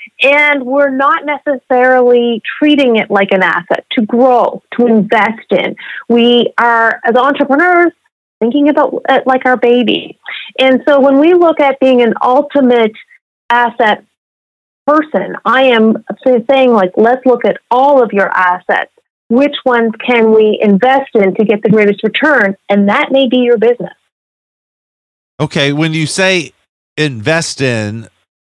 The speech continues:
Speaker 2: what do you mean by that? Does that mean put more of my time into it? What do you mean?
Speaker 1: No, I mean, I mean more of, like, say you have, you have profits at the end of the day. You have options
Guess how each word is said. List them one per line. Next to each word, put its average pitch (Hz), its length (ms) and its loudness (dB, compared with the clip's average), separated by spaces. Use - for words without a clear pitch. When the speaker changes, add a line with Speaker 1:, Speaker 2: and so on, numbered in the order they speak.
Speaker 2:
what 135 140 -6
do 139 120 -8
you 143 60 -4
mean 143 220 -4
by 110 200 -2
that? 101 200 -4
Does 104 140 -8
that 123 160 -2
mean 113 260 -8
put 147 160 -4
more 143 220 0
of 135 80 -2
my 135 180 -2
time 147 380 -4
into 156 340 -6
it? 190 180 -4
What 170 60 -10
do 180 60 -4
you 170 60 -6
mean? 123 220 -10
Speaker 1:
No, 220 320 2
I 220 100 0
mean, 262 300 -6
I 311 80 0
mean 370 240 4
more 339 260 4
of, 294 200 2
like, 262 240 0
say 277 180 2
you 262 200 0
have, 302 180 0
you 349 100 2
have 359 80 -10
profits 254 420 -2
at 220 100 -4
the 208 80 -2
end 196 160 0
of 190 60 -8
the 196 100 -2
day. 175 400 -4
You 262 140 4
have 311 180 2
options 226 480 0